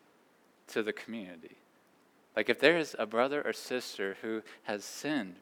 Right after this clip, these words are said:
in grievous ways and we've enacted discipline upon them and now they're repentant and longing to, to be with us again and they're, they've turned their life in that area over to Christ again and we say no, what is that showing to the world?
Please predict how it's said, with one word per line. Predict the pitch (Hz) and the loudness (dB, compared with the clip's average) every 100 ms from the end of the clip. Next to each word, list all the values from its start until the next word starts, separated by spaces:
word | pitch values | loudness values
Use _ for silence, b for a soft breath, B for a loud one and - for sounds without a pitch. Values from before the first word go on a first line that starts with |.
| - | -8
in | 117 | -6
grievous | 113 120 156 151 - | -2 -2 0 -4 -8
ways | 131 123 101 95 | -4 -2 -2 -4
and | 107 107 | -8 2
we've | 123 123 B B | 2 2 B B
enacted | 127 123 135 139 120 | -2 2 2 -2 -2
discipline | 120 120 - 127 | -4 -4 -10 -8
upon | 120 - 120 | -8 -6 -4
them | 127 120 | -4 -4
and | 104 | -6
now | 107 131 | -2 -2
they're | 147 | -2
repentant | 120 95 - 120 131 151 | -2 -4 -4 -12 -10 -8
and | 123 101 | -8 -4
longing | 101 120 135 135 | -4 -2 -4 -8
to, | - 113 104 B - | -6 -4 -4 B -12
to | 117 | -10
be | 113 113 | -6 -4
with | 107 120 123 | -2 -2 -4
us | 107 | -8
again | 95 - 113 143 | -12 -6 -2 -2
and | 113 | 0
they're, | 98 | -2
they've | 95 104 - | 0 -4 -4
turned | - 120 127 | -6 -4 0
their | 110 | 0
life | 98 98 117 - | 2 2 2 -2
in | |
that | 107 104 | -4 -2
area | 104 110 113 | 0 2 2
over | - 113 120 117 B B | 0 -2 -2 -6 B B
to | 113 | -14
Christ | - 113 113 123 - | -10 -6 -4 -6 -10
again | 101 110 120 | -6 -6 -4
and | 104 | -6
we | 98 120 | -4 -4
say | - 107 95 95 | 0 0 0 -4
no, | 92 110 143 - - _ _ _ _ _ _ _ _ _ _ _ _ _ | 6 6 6 -2 -20 _ _ _ _ _ _ _ _ _ _ _ _ _
what | 120 160 233 | 2 6 6
is | 226 | 8
that | 202 156 113 | 8 8 4
showing | - - - 151 190 160 117 | -4 0 6 8 8 4 -2
to | - | -6
the | 120 92 | -8 -6
world? | 101 151 110 - | -4 -2 -2 -4